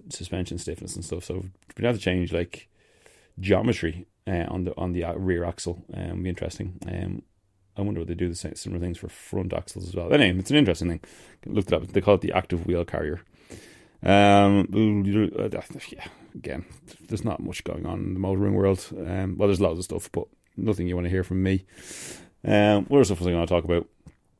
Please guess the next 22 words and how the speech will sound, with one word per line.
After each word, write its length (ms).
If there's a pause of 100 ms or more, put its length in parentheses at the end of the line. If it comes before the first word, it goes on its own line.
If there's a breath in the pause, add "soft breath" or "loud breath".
(400)
Um, 680 (2000)
midlife 460
crisis 440
cars. 560 (480)
Um, 540 (500)
I 60
was 80
wondering, 540 (920)
I 140
think 340
this 140
would 180
be 40
a 80
good 160
discussion 380
point, 260
so 80
if 60
anyone 260
wants 200
to, 240